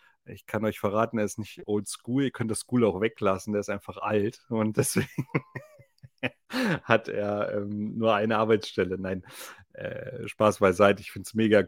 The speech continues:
cool und, äh, herzlichen Glückwunsch auch an Björn, dass das, äh, dass das so gut funktioniert. Auch bei mir hat das tatsächlich immer, ja, weiß ich gar nicht, ob's nicht funktioniert hat oder ob ich's einfach nicht wollte. Ich glaub, ich bin einfach der Typ, der immer mal wieder was Neues braucht.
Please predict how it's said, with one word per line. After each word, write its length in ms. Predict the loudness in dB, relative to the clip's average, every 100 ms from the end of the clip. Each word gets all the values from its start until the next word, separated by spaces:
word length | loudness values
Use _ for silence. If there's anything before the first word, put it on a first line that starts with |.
| 2
cool 200 | 2 2
und, 320 | 2 -6 -4
äh, 160 | -2 0
herzlichen 340 | -2 -4 -2
Glückwunsch 380 | -2 -2 -4 -4
auch 140 | -4
an 120 | -4 -2
Björn, 300 | -2 -2 -4
dass 140 | -8
das, 280 | -12 -12 -6
äh, 540 | -4 -2 -4 -4 -6
dass 220 | -6 -6
das 180 | -6 -8
so 240 | -2 -2 0
gut 240 | -2 -4
funktioniert. 580 | -4 -6 -2 4 4 4
Auch 260 | 4 2
bei 120 | 2 2
mir 180 | 2
hat 140 | 2 0
das 180 | -2 0
tatsächlich 640 | -2 0 -2 -2 -6 -4
immer, 320 | 0 0 0 -6 _ _ _ _ _ _ _ _ _ _ _ _ -6
ja, 160 | -2
weiß 200 | 0 0
ich 120 | 0 0
gar 120 | 2
nicht, 140 | 2
ob's 200 | 0 4
nicht 220 | 4 4
funktioniert 840 | 2 0 0 0 0 2 4 4 4
hat 160 | 2
oder 180 | 4 4
ob 140 | 2 -2
ich's 120 | -6
einfach 280 | -6 -6 -6
nicht 220 | -6 4
wollte. 320 | 6 6 2
Ich 120 | -4
glaub, 140 | -2 -2
ich 120 | -4
bin 120 | -6
einfach 220 | -4 -4
der 160 | -4 -4
Typ, 240 | -6 -2
der 100 | 0
immer 160 | 2 0
mal 160 | 0
wieder 200 | 2 0
was 180 | 0 -2
Neues 260 | -2 -2 -2
braucht. 500 | 0 2 2 -4